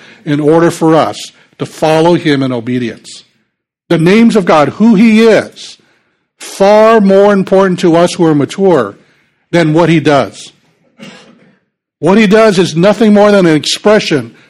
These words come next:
of who he is. So, gentlemen, here at Warrior's Heart, that's one of the things we want to learn. We believe that no matter what stands in our way of being a, an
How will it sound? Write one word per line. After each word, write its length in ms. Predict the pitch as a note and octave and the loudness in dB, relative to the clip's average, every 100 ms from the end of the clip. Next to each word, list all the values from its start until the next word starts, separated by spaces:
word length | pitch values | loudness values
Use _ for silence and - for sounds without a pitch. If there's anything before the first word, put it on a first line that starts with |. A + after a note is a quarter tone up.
| - | -12
of 140 | C#3 | -12
who 640 | - - G3 G3 G3 G3 G3 _ | -10 -4 -2 0 0 -2 -8 _
he 600 | - F#3 E3+ E3+ E3+ D#3 - | -12 -4 -2 0 -2 -6 -6
is. 560 | D3+ C#3 G#2+ - - _ _ _ _ _ _ _ | -2 -2 -4 -14 -20 _ _ _ _ _ _ _
So, 160 | - D#3 | -6 -4
gentlemen, 440 | C#3+ F#3+ G3 G3 | 0 0 2 0
here 240 | E3+ F#3+ G3 | 2 2 2
at 120 | D3+ | 0
Warrior's 360 | E3 F3 D#3+ F3+ | 0 2 0 0
Heart, 200 | F3 - | 0 -2
that's 180 | C3 | -4
one 140 | D#3+ F3 | -2 0
of 60 | |
the 60 | E3+ | 0
things 220 | F#3 F3 | 0 0
we 140 | E3+ F3+ | 0 0
want 160 | F#3 | 0
to 60 | F#3 | 0
learn. 440 | F#3 E3+ A2 - _ _ _ _ _ | 0 0 -4 -10 _ _ _ _ _
We 220 | B2+ E3 G3+ | -2 0 2
believe 420 | A3+ G#3+ G3 D#3+ | 2 2 2 2
that 100 | C3+ | 0
no 140 | D#3 | 0
matter 240 | D#3+ D3+ D3+ | 0 2 2
what 340 | F3 G3+ - _ - | 0 -2 -6 _ -16
stands 460 | - F#3+ F#3+ G3 | -4 0 2 2
in 80 | G3 | 2
our 100 | G3 | 2
way 260 | F3 F3+ E3+ | 2 2 2
of 120 | C#3+ | 2
being 260 | E3+ F3+ | 0 2
a, 160 | D#3 C3 - - - | 0 -2 -8 -16 -8
an 160 | C#3+ | -8